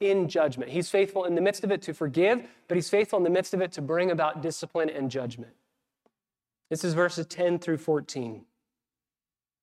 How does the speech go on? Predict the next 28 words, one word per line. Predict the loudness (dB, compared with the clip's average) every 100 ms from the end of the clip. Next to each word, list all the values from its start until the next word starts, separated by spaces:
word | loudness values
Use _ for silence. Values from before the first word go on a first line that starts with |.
| _ _ _ _
In | -2
verses | 0 0 -2
ten | -2 -2 0
through | 0
fourteen, | 2 2 2 2 2 -4 -18 -20 _ _ -2
Daniel | 4 6 6 4
is | 4
going | 4 4
to | 2
say, | 2 4 4 0 -14 _
"We | 0 2 4 2
sinned, | 4 4 6 2 -2 -12 _ 0
and | 2
the | 2
curses | 0 0 0 2 -2 0
that | 0
you | 2 2 2
promised | -2 4 6 6 2 -2 -12 -18 _ _ _ _ _ _ 4
for | 6 8
our | 8 4
sin | 4 4 4
against | 4 4 4 2 2
us | 2 2 0
you | -2 0
have | 0
brought | 2 2 0
to | -6
pass." | -10 -10 -12 -14 -16 -18